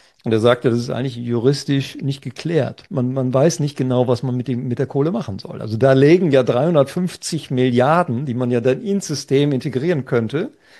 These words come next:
in so eine Bürgerversicherung. Das wäre ja erstmal kein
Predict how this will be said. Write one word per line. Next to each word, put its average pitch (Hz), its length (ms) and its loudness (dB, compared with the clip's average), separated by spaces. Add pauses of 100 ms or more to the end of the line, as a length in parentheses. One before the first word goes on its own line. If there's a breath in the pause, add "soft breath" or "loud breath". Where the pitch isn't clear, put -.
(260 soft breath)
in 123 100 -2
so 123 60 2
eine 117 140 2
Bürgerversicherung. 120 800 0
Das 113 140 -2
wäre 120 100 4
ja 123 220 6
erstmal 117 320 -2
kein 123 440 -4